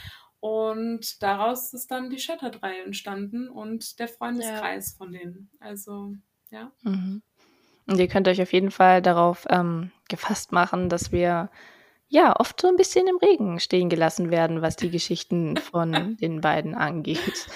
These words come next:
Speaker 3: Aber dazu
Speaker 2: Mhm.
Speaker 3: gibt's ja dann vermutlich in Shattered Dreams mehr. Also kann man
Speaker 1: Genau.
Speaker 3: gespannt
Speaker 1: In Shattered
Speaker 3: sein.
Speaker 1: Dreams geht es dann um Finn und Robin. Also, ja.
Speaker 3: Mhm.
Speaker 1: Das ist mal
Speaker 3: Die
Speaker 1: eine
Speaker 3: wir schon
Speaker 1: andere
Speaker 3: kennenlernen.
Speaker 1: Geschichte.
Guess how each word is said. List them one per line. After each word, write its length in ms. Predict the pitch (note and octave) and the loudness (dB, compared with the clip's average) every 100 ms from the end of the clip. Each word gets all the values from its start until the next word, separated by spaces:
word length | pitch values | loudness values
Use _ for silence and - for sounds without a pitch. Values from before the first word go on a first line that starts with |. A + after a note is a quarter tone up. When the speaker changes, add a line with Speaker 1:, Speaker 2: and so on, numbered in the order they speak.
| - - - | -16 -16 0
Speaker 3:
Aber 200 | G3 F#3 F3+ | 4 6 6
dazu 580 | E3 D#3+ - G#3+ B3 C4 | 6 4 2 4 4 2
Speaker 2:
Mhm. 40 | |
Speaker 3:
gibt's 240 | A3+ A3 | 0 0
ja 80 | G#3+ | 2
dann 180 | G#3 G#3+ | 4 2
vermutlich 520 | - G#3+ A3+ B3 - | 2 2 2 -2 -4
in 80 | A#3+ | -2
Shattered 420 | - - C4 C4 - | 0 0 0 -2 2
Dreams 360 | F#4 E3+ - | 2 2 -6
mehr. 300 | D#3+ - - | -8 -8 -4
Also 520 | - D#3+ F#3 G3+ C#4+ - _ _ - - _ _ C#4 | -2 -2 0 0 -2 -10 _ _ -20 -20 _ _ -10
kann 160 | C4+ D3+ | -4 -2
man 100 | D3+ | 0
Speaker 1:
Genau. 80 | E3 | -2
Speaker 3:
gespannt 320 | G#3 A#3 G#3+ | 0 4 4
Speaker 1:
In 60 | A#3 | 4
Shattered 260 | - F3+ | 0 0
Speaker 3:
sein. 100 | A#3 | 0
Speaker 1:
Dreams 340 | C4+ D4 D4 - | 0 0 0 -2
geht 200 | B3 B3+ | -4 -2
es 100 | - | -4
dann 180 | A3 A3+ | -4 -4
um 160 | A3+ | -8
Finn 420 | A3 - A#3+ A#3 | -12 -8 -6 -4
und 220 | A#3+ A#3 F#3 | -6 -6 -6
Robin. 420 | F#3 F3+ - - | -8 -8 -12 -14
Also, 560 | - A3+ - A3+ - - _ - | -14 -14 -14 -14 -14 -20 _ -14
ja. 220 | G#2 D4 | -12 -6
Speaker 3:
Mhm. 360 | E3+ E3 E3 A#3 - | -6 -4 -6 -8 -12
Speaker 1:
Das 80 | - | -10
ist 60 | - | -2
mal 120 | C#4+ | 2
Speaker 3:
Die 60 | D#4 | 4
Speaker 1:
eine 100 | G#3 | 4
Speaker 3:
wir 40 | |
schon 100 | A#3+ | 4
Speaker 1:
andere 160 | B3 A#3 | 4 4
Speaker 3:
kennenlernen. 340 | F#3+ E3+ D#3+ G3+ | 4 4 2 0
Speaker 1:
Geschichte. 320 | - - | -8 -14